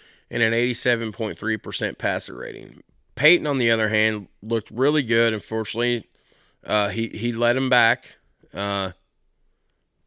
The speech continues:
unfortunately, they just fell short. Peyton was twenty-nine for forty-eight, two hundred seventy-eight yards,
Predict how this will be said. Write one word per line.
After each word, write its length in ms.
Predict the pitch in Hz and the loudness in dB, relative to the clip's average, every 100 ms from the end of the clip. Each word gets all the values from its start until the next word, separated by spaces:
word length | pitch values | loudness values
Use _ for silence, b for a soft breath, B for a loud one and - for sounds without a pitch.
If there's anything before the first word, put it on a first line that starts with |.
| - | -10
unfortunately, 560 | 95 - 110 - 113 | -8 -2 -2 0 -2
they 160 | 107 104 | -2 -4
just 360 | 101 104 - - | -4 -6 -8 -2
fell 180 | 107 | -2
short. 420 | 110 - 135 104 _ _ - | 0 0 0 0 _ _ -2
Peyton 320 | 123 123 101 | 2 2 2
was 140 | 120 - | -6 -6
twenty-nine 600 | - 131 135 131 131 131 | -4 -2 0 0 0 -2
for 120 | 113 | -6
forty-eight, 640 | - 131 131 113 113 - | -4 -2 2 2 2 -2
two 180 | - 123 | -4 -2
hundred 240 | 131 151 156 | 0 -2 -2
seventy-eight 560 | - 135 113 107 101 | 0 2 2 0 0
yards, 380 | 78 95 95 - | 0 -2 -2 -6